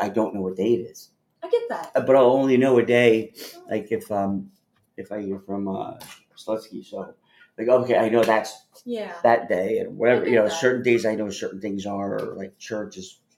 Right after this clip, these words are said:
Speaker 1: you know, okay, now it's Sunday or whatever,
Speaker 2: Okay.
Speaker 1: you know, day.
Speaker 2: Okay.
Speaker 1: This happens, then that. But what about you? How are you doing? How's you and your family?
Speaker 2: Yeah, I hope you know is wonderful in your world.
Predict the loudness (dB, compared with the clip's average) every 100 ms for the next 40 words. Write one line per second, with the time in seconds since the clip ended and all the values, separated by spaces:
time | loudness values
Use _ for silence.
0 | _ -10 -8 -8 -12 _ _ _ _ -2
1 | 2 4 4 4 2 -4 0 0 2 -2
2 | -2 -6 -4 0 2 0 -4 -6 -10 -8
3 | -8 -6 -10 -16 _ _ _ -10 -10 -6
4 | -4 -4 -4 -8 -10 -14 _ _ _ _
5 | _ _ -20 -10 -8 -6 -6 -6 -6 -8
6 | -10 _ _ _ _ _ -10 -8 -8 -10
7 | 0 2 4 4 4 4 4 0 -2 0
8 | 0 -2 -6 -12 _ _ _ _ _ _
9 | _ _ _ _ _ _ _ _ _ _
10 | _ _ _ _ _ -6 -4 -2 0 -2
11 | -2 -2 -2 -4 -8 -12 -20 -8 -8 -6
12 | -8 -8 -6 -6 -4 -4 -6 -6 -4 -2
13 | -4 -6 -8 -8 -10 -10 -12 -10 -12